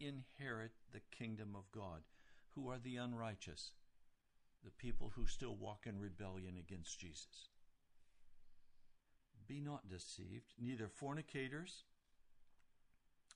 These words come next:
nor idolaters." An idolater is a man or woman who places money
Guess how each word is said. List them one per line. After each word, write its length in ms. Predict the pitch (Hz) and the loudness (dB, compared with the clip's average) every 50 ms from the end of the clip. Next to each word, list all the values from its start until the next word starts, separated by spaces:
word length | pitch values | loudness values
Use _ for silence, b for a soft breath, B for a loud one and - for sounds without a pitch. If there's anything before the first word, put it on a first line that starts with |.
| - - | -12 -8
nor 260 | 135 127 120 117 113 | -6 -2 0 2 2
idolaters." 880 | 113 113 101 110 101 101 113 120 117 - - 151 160 170 - - - b b b b b b b b b | 2 2 0 0 0 0 0 -2 -4 -4 -4 -4 -4 -6 -6 -10 -12 b b b b b b b b b
An 140 | 123 123 | -4 -2
idolater 640 | 123 117 104 113 110 110 120 131 131 123 - 147 139 | -2 -2 0 0 0 0 0 0 -2 -4 -4 -4 -4
is 100 | 120 - | -2 -2
a 80 | 117 110 | -2 -2
man 320 | 107 104 101 104 107 117 | -2 -2 -2 -2 -2 -4
or 80 | 139 131 | -4 -4
woman 380 | 113 104 98 95 101 113 120 - b b b b b b b b b b b | -4 -4 -2 -2 -2 -2 -4 -8 b b b b b b b b b b b
who 100 | - - | 0 2
places 560 | - - - 127 - 120 - - 135 120 - | 2 2 2 2 0 0 0 -2 -2 -2 -2
money 600 | 123 113 117 131 139 120 98 92 101 123 139 127 | 0 0 2 2 2 2 0 0 -2 -4 -6 -8